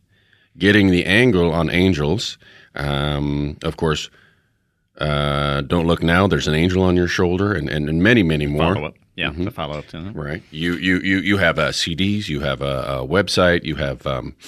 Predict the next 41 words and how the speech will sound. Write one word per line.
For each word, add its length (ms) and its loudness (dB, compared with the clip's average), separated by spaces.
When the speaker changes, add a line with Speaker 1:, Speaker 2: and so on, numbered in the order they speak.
Speaker 2:
I 40 -4
have 140 -4
interactive 600 -4
YouTube 560 -4
video 380 -2
Speaker 1:
Mm-hmm. 100 -2
Speaker 2:
links. 460 -2
Speaker 1:
Mm-hmm. 180 -6
Speaker 2:
Uh, 420 -4
I've 220 -8
got 320 -8
downloadable 1000 -6
video 380 -8
links. 420 -10
Speaker 1:
Uh-huh. 300 -4
Speaker 2:
Uh, 380 -6
I 200 -6
have, 480 -6
uh, 100 -8
V 220 -4
H 220 0
S 280 -2
cassettes, 800 -4
Speaker 1:
Ri-, 80 -2
Speaker 2:
uh, 200 0
Speaker 1:
right. 180 2
Speaker 2:
still 240 2
available 460 0
that 160 2
I'd 20 2
Speaker 1:
Uh-huh. 80 0
Speaker 2:
like 160 0
to 80 -4
move 260 -2
out 180 -2
of, 180 -6
uh, 200 -6
my 140 -6
garage. 600 -4
Speaker 1:
Uh-huh. 180 -4
Uh-huh. 180 -2